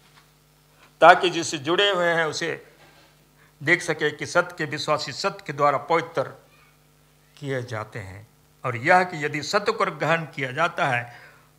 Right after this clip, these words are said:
तो, और उसका पालन किया जाता है तो ग्रहण करने वाले को परमेश्वर के पुत्र और पुत्रियां ठहराता है।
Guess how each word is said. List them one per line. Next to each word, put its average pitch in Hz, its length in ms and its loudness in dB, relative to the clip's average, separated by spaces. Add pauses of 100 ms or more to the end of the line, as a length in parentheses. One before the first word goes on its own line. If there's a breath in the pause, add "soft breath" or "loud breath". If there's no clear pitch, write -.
(200)
तो, 117 400 -12 (3000)
और 120 180 -6
उसका 120 260 -4
पालन 160 340 2
किया 151 220 0
जाता 127 300 -4
है 110 180 -8
तो - 160 -14 (160)
ग्रहण 160 280 0
करने 139 240 -8
वाले 123 340 -8 (320)
को 170 120 4 (540 loud breath)
परमेश्वर 190 420 0
के 147 120 -6 (100)
पुत्र 214 300 2
और 175 220 6 (600)
पुत्रियां 170 600 -2 (100)
ठहराता 113 500 -8
है। 101 160 -16